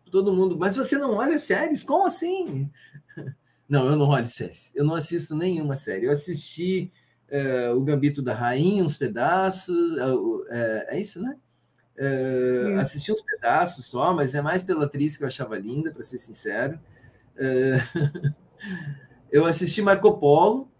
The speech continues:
Speaker 1: né, até o final lá, esse eu assisti todinho, e eu assisti um pedaço dos Templários, e quando eu vi que caiu numa bobajada lá tão grande que, ah, sabe, tipo, saiu total dos Templários,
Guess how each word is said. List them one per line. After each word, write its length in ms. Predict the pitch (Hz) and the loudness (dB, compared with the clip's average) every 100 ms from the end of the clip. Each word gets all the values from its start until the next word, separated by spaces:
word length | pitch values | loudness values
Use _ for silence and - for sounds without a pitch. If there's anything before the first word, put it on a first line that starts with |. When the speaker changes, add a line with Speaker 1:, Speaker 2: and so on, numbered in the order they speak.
| _ | _
Speaker 1:
né, 240 | 147 165 | -2 2
até 200 | 190 190 | 2 2
o 60 | 180 | 0
final 500 | 180 180 131 131 190 | 0 -2 0 2 2
lá, 180 | 139 170 | 2 0
esse 380 | 180 131 127 110 | 0 -4 -4 -4
eu 60 | |
assisti 380 | - - 185 202 | -4 -6 -8 -6
todinho, 720 | - 196 127 120 156 247 233 - _ _ _ _ _ - | 0 2 2 -2 -4 -2 -6 -10 _ _ _ _ _ -6
e 200 | 165 170 | 4 8
eu 360 | 180 196 202 - | 8 6 0 -2
assisti 760 | 151 - 180 - - 190 208 | 0 -2 -4 -6 -4 -2 0
um 180 | 208 190 | 0 0
pedaço 520 | 190 156 160 185 190 | 0 2 2 2 -2
dos 160 | 175 - | -6 0
Templários, 800 | 180 151 131 107 151 190 185 156 | 0 0 -2 0 2 2 0 -4
e 60 | |
quando 240 | - 180 226 | -4 -4 -2
eu 100 | 196 | -2
vi 200 | 139 190 | -2 -6
que 80 | - | -4
caiu 340 | 160 151 170 | 0 4 4
numa 240 | 185 165 | 2 -2
bobajada 800 | 147 165 202 165 127 120 143 151 | -2 -2 0 0 0 0 0 0
lá 160 | 139 151 | 0 0
tão 320 | - - 302 | -2 -4 -4
grande 540 | 233 147 151 190 190 - | -2 0 2 0 -2 -4
que, 420 | 151 147 147 143 147 - _ | -2 -2 -2 -2 -4 -8 _
ah, 380 | 151 196 190 165 147 _ _ _ _ _ | -2 -2 -2 -4 -10 _ _ _ _ _
sabe, 400 | - 202 143 120 | -6 -4 -2 -4
tipo, 280 | - 160 139 | -6 -8 -6
saiu 400 | - 147 156 175 | -2 2 2 2
total 500 | 220 - 151 160 190 | 0 0 2 4 4
dos 160 | 139 - | 0 -2
Templários, 760 | 127 123 123 139 160 170 - | -4 -2 0 2 0 -4 -12